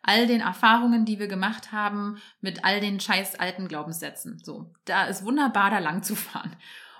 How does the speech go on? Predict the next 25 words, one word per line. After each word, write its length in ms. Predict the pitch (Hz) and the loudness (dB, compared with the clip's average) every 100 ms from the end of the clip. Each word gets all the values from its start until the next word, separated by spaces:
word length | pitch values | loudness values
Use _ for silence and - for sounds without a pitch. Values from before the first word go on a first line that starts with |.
| _ _ | _ _
Und 260 | 226 220 | 4 4
so 120 | 202 208 | 2 -2
eine 200 | 202 196 - | -2 -2 -2
Erfahrung 680 | 185 - 208 233 262 269 233 | -4 0 2 2 2 2 4
wie 60 | |
eine 120 | 226 220 | 2 2
Tantra-Massage 1040 | 208 208 208 185 180 - 170 170 196 220 220 - - _ - | -2 -2 -4 -4 -4 -4 -2 -2 -4 -8 -8 -20 -20 _ -2
bietet 400 | 240 269 226 220 | 0 0 -4 -4
dir 240 | 208 - | -6 0
einmal 460 | 196 240 262 262 240 | 4 6 4 4 2
das, 220 | 226 - | -2 -6
diesen, 720 | - 175 208 196 190 185 180 - _ _ | -18 -10 -8 -4 -4 -4 -8 -18 _ _
diese 600 | 170 185 175 175 170 165 | -16 -14 -10 -8 -6 -6
Option 600 | 170 170 - - 254 349 311 | -8 -6 -2 0 2 2 2
überhaupt 500 | 185 165 160 165 170 | 0 -2 -6 -6 -6
an, 160 | 202 | -4
so, 80 | 190 | -4
hier 220 | 185 254 | -2 -2
ist 100 | 277 262 | 0 -2
eine 140 | 196 | -2
Ausfahrt, 460 | 202 247 - 240 196 | -2 -4 -6 -6 -6
die 60 | |
du 100 | 170 | -6
nehmen 300 | 165 156 156 | -6 -6 -10
kannst. 460 | - 151 151 - | -12 -12 -12 -14